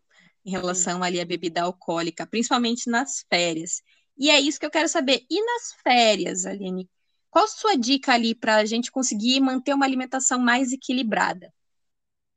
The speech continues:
Speaker 2: Eu acredito que a grande questão aqui é incluir os hábitos bons nos momentos de lazer também. Então, levar nas viagens frutas secas, castanhas, barrinhas,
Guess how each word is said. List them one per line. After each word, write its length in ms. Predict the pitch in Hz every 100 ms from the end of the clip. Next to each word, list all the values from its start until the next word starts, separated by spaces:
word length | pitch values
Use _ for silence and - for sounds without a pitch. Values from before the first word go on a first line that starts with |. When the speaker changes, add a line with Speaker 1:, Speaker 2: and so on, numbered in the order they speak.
| -
Speaker 2:
Eu 140 | 214
acredito 520 | 214 226 226 214 254
que 80 | -
a 140 | 269 233
grande 380 | 214 214 277
questão 380 | - 349 - 285
aqui 260 | 269 262 254
é 100 | 254
incluir 680 | 254 262 294 311 294 220 349
os 100 | 294
hábitos 420 | 226 202 214 220
bons 440 | 202 175 185 233
nos 160 | 220 202
momentos 400 | 196 190 190 -
de 120 | 202
lazer 520 | 196 214 208 202 220 -
também. 480 | 247 302 175 160 -
Então, 260 | - 202 214
levar 300 | 226 220 220
nas 220 | 240 240
viagens 500 | 226 208 196 196 196
frutas 360 | - 180 - -
secas, 640 | - 202 202 190 - 185
castanhas, 920 | - 202 - 190 196 185 185 180 180
barrinhas, 880 | 185 190 226 202 208 208 196 185 185